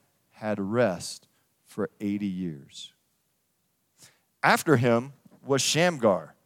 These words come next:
the son of Anath, who killed six hundred of the Philistines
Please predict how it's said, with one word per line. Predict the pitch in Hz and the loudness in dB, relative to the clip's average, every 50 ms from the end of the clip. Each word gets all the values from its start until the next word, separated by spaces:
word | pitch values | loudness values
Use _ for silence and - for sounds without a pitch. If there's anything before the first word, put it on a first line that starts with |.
| _ _ _ _ _ _ _ | _ _ _ _ _ _ _
the | 117 113 | -4 -2
son | 107 - 139 143 139 139 | 0 2 4 4 4 6
of | 139 131 | 4 4
Anath, | 135 127 127 131 131 107 87 87 - - - _ _ _ _ _ _ _ _ _ _ _ | 2 2 2 2 2 2 0 -4 -12 -20 -20 _ _ _ _ _ _ _ _ _ _ _
who | - 165 | 0 2
killed | 170 - 214 208 202 175 | 4 6 8 8 8 8
six | - - - 226 226 - - | 6 4 4 2 2 2 2
hundred | 185 202 220 185 170 143 143 | 2 4 6 6 6 6 6
of | 147 139 | 4 4
the | 135 | 2
Philistines | 123 - - 175 160 160 151 - - - 135 127 120 117 110 113 - | 0 2 2 4 6 4 4 2 0 -4 -6 -6 -6 -6 -6 -8 -10